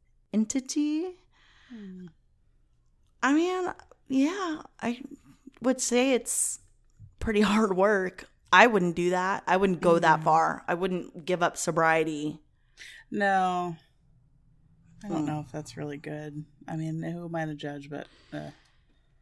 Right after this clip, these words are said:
Speaker 1: I don't know. I just feel like so many people, like, you see this with celebrities, um, who start their career drinking and on drugs and stuff like that, and then they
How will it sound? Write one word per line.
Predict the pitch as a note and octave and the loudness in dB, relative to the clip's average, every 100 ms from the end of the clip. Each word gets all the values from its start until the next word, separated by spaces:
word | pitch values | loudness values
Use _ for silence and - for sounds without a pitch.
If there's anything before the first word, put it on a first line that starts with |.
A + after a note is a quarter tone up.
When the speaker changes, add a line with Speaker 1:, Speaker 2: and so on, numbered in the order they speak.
| _ - | _ -12
Speaker 1:
I | G#3+ | -6
don't | A#3+ A#3 | -2 0
know. | A3 G3 - | 2 4 6
I | A#3 | 6
just | C4+ - | 4 0
feel | C4+ C4 | 4 6
like | B3+ G#3+ - - - | 8 6 2 -20 -12
so | - A3+ G#3 | -4 -2 0
many | G#3 G3+ F#3+ | -2 -4 -6
people, | F#3+ F#3+ F#3+ G3 G3 F#3+ F#3 - - - _ _ _ _ _ _ _ _ | -6 -8 -4 -2 0 0 -4 -10 -20 -20 _ _ _ _ _ _ _ _
like, | G3 G#3+ F3+ | 2 2 2
you | G3 | -2
see | - G3 | 0 0
this | F#3 - | 0 0
with | F#3 | 0
celebrities, | - F#3 F3 E3 E3+ E3 E3 D#3+ - - | 0 0 -2 0 -2 -4 -4 -6 -8 -4
um, | E3 D#3+ C#3+ A#2 B2 D#3+ _ _ _ _ - | -4 -2 -4 -6 -10 -14 _ _ _ _ -10
who | G3+ F#3 E3+ E3+ - _ _ _ _ _ _ - | -6 -4 -4 -6 -8 _ _ _ _ _ _ -10
start | - - A#3 A#3+ | -8 4 4 4
their | A3 F#3 | 2 -4
career | - F#3+ F3 E3+ D#3+ E3 D#3+ - | -4 -8 -4 -2 0 0 -4 -12
drinking | - A3 A3 A3 G#3+ G#3 | -6 -4 -2 -2 -2 -2
and | F#3+ | 0
on | F3 E3+ | 0 0
drugs | F3 E3+ E3+ E3 D#3 | 2 4 4 0 -4
and | E3+ E3 | -2 0
stuff | - E3 | 0 0
like | E3 D#3+ | 0 0
that, | E3+ E3 - | 4 4 2
and | E3+ | -2
then | E3+ | -2
they | E3+ E3 | -2 -2